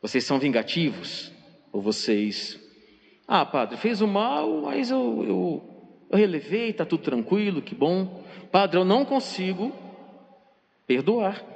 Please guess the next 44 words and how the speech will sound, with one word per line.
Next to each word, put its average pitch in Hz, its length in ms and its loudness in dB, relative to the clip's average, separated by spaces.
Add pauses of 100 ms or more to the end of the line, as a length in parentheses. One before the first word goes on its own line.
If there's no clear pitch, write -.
(340)
aquele 131 400 2
que 160 100 -2
me 233 100 4
fez 165 200 -2
o 107 60 -2
mal. 110 500 -4 (500)
Carrega 190 300 6
essa 226 160 2
pessoa 226 320 2
comigo 226 360 2
no 214 80 4
meu 214 140 6
coração 214 380 0
há 220 40 0
tantos 269 400 0
anos 202 440 -2 (1300)
que - 80 4
eu 208 40 8
não 233 60 2
consigo, 233 600 2 (240)
é, 165 80 4
toda 220 240 4
hora 220 180 4
me 220 80 2
aflige 214 440 0
quando 208 180 2
eu 208 80 4
penso 226 240 0
na 220 80 2
pessoa, 190 540 2
eu 120 100 0
penso 220 240 0
naquilo 214 260 0
que - 80 -2
ela 196 120 2
me 170 100 -2
fez, 233 440 -4 (360)
isso 220 180 4
me 214 80 4
faz 180 300 0
mal, 196 240 0
me 165 100 0
faz 190 240 0
remoer. 185 420 2